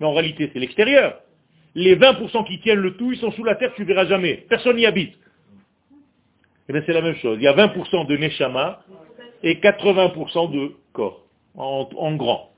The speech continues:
on va dire comme ça. D'accord ? Alors, je termine avec encore un petit Anochi. Beparashat Vaetchanan, dans la parashat de Vaetchanan, il est écrit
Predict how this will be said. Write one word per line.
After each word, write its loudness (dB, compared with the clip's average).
on -4
va 2
dire -4
comme -10
ça. -20
D'accord ? 0
Alors, 4
je 0
termine 2
avec 2
encore 2
un -2
petit -4
Anochi. -4
Beparashat 4
Vaetchanan, 0
dans -4
la 0
parashat -2
de 0
Vaetchanan, -2
il -2
est -4
écrit -4